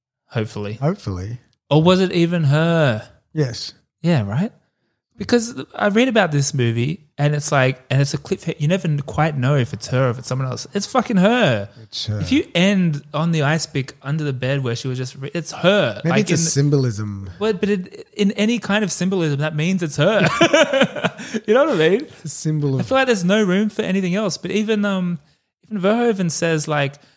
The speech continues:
Speaker 1: "Yes, I did not want to commit to her being the killer or whatever. You know, some say it's the other one." No, it's her. It's obviously her.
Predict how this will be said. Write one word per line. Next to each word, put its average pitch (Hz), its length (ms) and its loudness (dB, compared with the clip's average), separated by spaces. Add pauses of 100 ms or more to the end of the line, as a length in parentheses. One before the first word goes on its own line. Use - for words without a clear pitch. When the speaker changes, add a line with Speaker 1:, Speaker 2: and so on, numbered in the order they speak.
(300)
Speaker 1:
"Yes, 160 240 2
I 156 80 4
did 160 180 0
not 170 160 0
want 175 160 2
to 151 60 0
commit 160 520 -2
to 143 460 0 (120)
her 156 360 0
being 143 260 0
the 135 60 -4
killer 156 300 -4
or 139 60 -2
whatever. 135 380 -2
You 139 60 -2
know, 135 180 -2
some 156 260 0
say 151 280 2
it's 147 160 -2
the - 80 -6
other 156 200 -2
one." 147 300 -4
No, 247 180 4
it's 170 180 0
her. 359 500 4
It's 190 160 -6
obviously 247 640 0
her. 117 340 -2